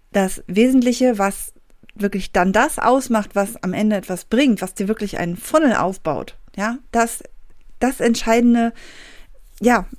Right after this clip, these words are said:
diese Arbeit, <laughs> die du da reinstecken musst, und das ist gar nicht so, klingt jetzt schlimm, wenn ich da sage Arbeit, aber diese wirklich entscheidenden Schritte, die nehmen dir diese Sachen alle nicht ab, ja.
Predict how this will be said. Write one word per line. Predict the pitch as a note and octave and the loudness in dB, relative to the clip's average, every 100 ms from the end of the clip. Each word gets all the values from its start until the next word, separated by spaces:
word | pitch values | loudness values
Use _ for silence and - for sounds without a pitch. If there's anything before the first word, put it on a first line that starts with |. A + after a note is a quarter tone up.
| - - - - | -16 -16 -14 -4
diese | A3 C4 A#3+ | 4 4 6
Arbeit, | B2 B3 A#3 G#3+ A3 A#3+ | 4 4 4 4 4 2
<laughs> | - - | 2 2
die | A3 | 2
du | - | 2
da | G#3 | 0
reinstecken | G3+ A3 A3 G#3+ G#3+ | 2 2 2 -2 -2
musst, | G#3+ G#3 - - - - | -2 -4 -8 -14 -14 -6
und | G3+ | -2
das | F#3+ | -2
ist | - | -4
gar | - F#3+ | 0 0
nicht | F#3+ - | 0 -2
so, | G3 F#3+ C#3 - | -2 -2 -4 -6
klingt | - A3+ G3+ - - - - | -2 0 -2 -8 -20 -16 -12
jetzt | F#3 - | -10 -2
schlimm, | A#3 B3 | 2 4
wenn | G3+ | 4
ich | F#3 | 0
da | F#3+ | -2
sage | F3 F3+ F3+ | -2 -2 0
Arbeit, | - A#3 A3+ | 0 2 2
aber | D3 F#3+ G3 - - - | 2 -2 -6 -12 -16 -4
diese | - A#3 A3 G#3 | 2 4 4 4
wirklich | D4 D4 A3+ - | 2 2 -4 -2
entscheidenden | G3+ - - C4 A#3+ A3 | -2 0 2 4 4 2
Schritte, | - A#3 G3+ | 0 -4 -4
die | G3 A3 A3+ - - - - - | 0 2 0 -2 -20 -20 -8 2
nehmen | G#3+ B3+ A#3+ | 4 6 4
dir | A3 | 2
diese | A3 A3 | 0 0
Sachen | G3+ G3+ G#3 | -4 -4 -4
alle | - F#3+ | -4 -2
nicht | F#3+ F#3+ - | -2 -2 -6
ab, | - - - - - - - | -8 -8 -16 -20 -20 -20 -8
ja. | D#3+ | -4